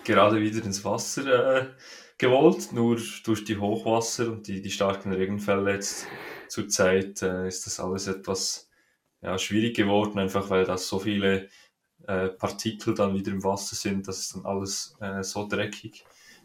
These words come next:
dass man da einfach gar keine Sicht, Sicht mehr hat schlussendlich. Und da muss ich jetzt mich etwas gedulden, bis das dann wieder etwas aufklart. Und ich hoffe dann in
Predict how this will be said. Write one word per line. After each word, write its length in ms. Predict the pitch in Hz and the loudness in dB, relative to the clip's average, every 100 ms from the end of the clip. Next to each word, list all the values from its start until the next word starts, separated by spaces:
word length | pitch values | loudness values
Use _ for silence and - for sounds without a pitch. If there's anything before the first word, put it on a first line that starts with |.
| _ - | _ -12
dass 200 | 101 - | -10 -8
man 180 | 95 92 | -6 -2
da 160 | 90 | -2
einfach 260 | 90 - 95 | -2 -6 -2
gar 180 | 90 90 | 0 0
keine 220 | 95 92 | -2 -4
Sicht, 380 | - 95 - - - - _ _ | -4 -8 -10 -16 -18 -18 _ _
Sicht 420 | - 104 101 - | -8 -6 -6 -6
mehr 240 | 104 101 98 | 2 2 4
hat 200 | 90 - | 2 0
schlussendlich. 720 | - 95 92 92 98 95 - _ _ _ - | -6 -2 -2 -2 -6 -10 -12 _ _ _ -14
Und 220 | 95 - | -14 -4
da 120 | 90 | -4
muss 260 | 90 90 - | -4 -8 -10
ich 100 | - | -6
jetzt 320 | 90 - - | -6 -6 -8
mich 380 | 95 - - - | -8 -8 -12 -12
etwas 280 | - - - | -10 -8 -4
gedulden, 640 | 98 104 127 135 135 131 - - - - _ _ _ _ | 0 4 4 4 -2 -6 -14 -20 -20 -20 _ _ _ _
bis 160 | - - | -14 -8
das 160 | 101 - | -6 -2
dann 240 | 95 90 | 0 0
wieder 200 | 92 92 | -2 -2
etwas 260 | 92 - - | -2 0 6
aufklart. 760 | 110 120 - 98 98 104 - - _ | 8 6 2 2 2 0 -6 -18 _
Und 240 | - 95 98 | -10 -8 -8
ich 140 | - | -4
hoffe 240 | 92 - | -4 -4
dann 340 | 92 90 92 90 | -6 -6 -6 -6
in 260 | 90 90 | -8 -10